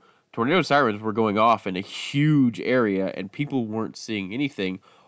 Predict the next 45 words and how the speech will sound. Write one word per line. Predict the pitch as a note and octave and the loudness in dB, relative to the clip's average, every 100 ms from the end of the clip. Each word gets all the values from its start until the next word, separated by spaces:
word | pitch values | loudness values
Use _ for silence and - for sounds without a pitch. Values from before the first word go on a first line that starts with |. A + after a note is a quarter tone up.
| _ | _
or | D#3 F3 D3+ | 4 6 6
they | C#3 C3 | 4 0
were | A#2 | 0
hearing | - D#3 C#3+ | 0 0 0
stuff | B2 - C3 - | -4 -2 -2 -2
from | A2+ | -4
other | - E3 | 0 0
people | C#3 A2+ A2 | 0 -4 -4
that | A2 F2+ | -2 -2
was | G2+ | -4
putting | - B2+ A#2 | -4 -4 -4
tornado | - G#2+ G2 F#2+ | -6 -6 -4 -4
north | F#2+ A#2 A#2 | 0 2 2
of | A2 | -2
the | G#2 | -6
city | - G2 F#2 | -4 -4 -2
or | F#2 | -4
south | F#2 B2 B2 A2 | 0 4 4 2
of | |
the | G#2 | -4
city, | G2 G#2 F#2 | -4 -6 -4
or | F#2 | -2
there | F#2+ G2 | -4 -4
was | |
a | G2+ | -8
tornado | - A2+ A2 G#2+ F#2 | -10 -6 -4 -4 -6
just | - A2+ | -10 -10
across | A2+ A#2+ G#2+ | -4 -2 -2
the | - | -4
border | G2 G2+ F#2+ F#2+ | -6 -2 -2 -2
in | |
Kansas, | A2+ F3 D#3+ C#3 A2+ G2 G#2+ | -2 2 2 2 -2 -4 -4
or | G#2 | -4
there | G2+ | -4
was | G2 | -6
a | F#2+ _ _ | -10 _ _
tornado | B2 A#2 G#2+ G2+ - - _ | -6 -2 -2 -4 -12 -20 _
further | - C3+ C3 B2+ - | -4 0 2 0 0
east | C#3 C3+ - | -2 0 -2
into | B2+ | -2
Missouri. | A2+ G#2+ A#2+ D#3 C3 G2 F2+ - _ _ _ _ | -2 -2 2 2 4 0 -4 -14 _ _ _ _
That | - A#2 - C3 _ - | -2 -2 -4 -20 _ 0
they | C#3 | 2
weren't | C3+ D#3 E3 - B2+ | 2 2 0 -4 -2
getting | C#3 C#3+ C#3 A#2 | 2 4 2 -2